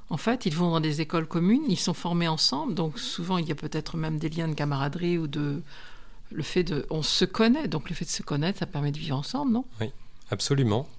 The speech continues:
Speaker 2: Alors, c'est assez présent chez les, chez les chrétiens parce que, finalement, dans de très nombreuses familles, au séminaire, par exemple,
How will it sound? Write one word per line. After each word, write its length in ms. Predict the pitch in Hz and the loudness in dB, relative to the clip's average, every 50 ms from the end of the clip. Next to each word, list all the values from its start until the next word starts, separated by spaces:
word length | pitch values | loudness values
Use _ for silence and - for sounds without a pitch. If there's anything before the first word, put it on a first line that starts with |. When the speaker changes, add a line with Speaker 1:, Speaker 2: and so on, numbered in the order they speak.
| - - - - - - - - - | -10 -10 -10 -10 -10 -8 -10 -6 0
Speaker 2:
Alors, 280 | - 110 110 101 - - - | 6 8 8 8 6 4 0
c'est 340 | - - - - - 120 120 | 0 2 2 4 4 4 4
assez 320 | - 117 120 - - 185 | 6 4 4 6 8 6
présent 360 | 180 - - 143 127 139 123 120 | 6 8 8 8 10 8 8 6
chez 220 | - - - 107 | 4 4 4 4
les, 320 | 95 95 92 92 92 - - - - | 4 4 2 2 0 -2 -6 -6 -4
chez 180 | - - - 113 | -2 0 0 2
les 80 | 104 | 0
chrétiens 400 | 95 - - 127 - - 160 165 | 2 4 4 4 4 6 4 4
parce 180 | 143 - 113 - | 4 6 4 4
que, 200 | - 127 123 123 120 - - - - - - - - | 6 4 2 2 0 -2 -8 -8 -10 -10 -10 -10 -8
finalement, 720 | - - 117 113 113 110 113 120 127 151 165 165 143 - - - | -4 0 4 6 8 8 8 8 8 6 6 4 0 -6 -8 -4
dans 140 | 101 95 95 | 0 2 2
de 100 | 98 98 | 2 4
très 160 | - - 147 | 4 4 6
nombreuses 320 | 143 143 135 113 110 104 - | 6 6 6 4 4 2 2
familles, 380 | - 104 101 113 139 151 143 | 2 2 4 4 4 4 2
au 140 | 123 107 98 | 2 0 0
séminaire, 560 | 92 - - 113 107 107 107 120 139 139 - | 2 4 4 6 6 8 8 8 8 6 6
par 160 | - 113 101 | 2 -2 0
exemple, 460 | 98 98 107 127 - - - 101 92 | 0 0 2 2 0 2 2 0 0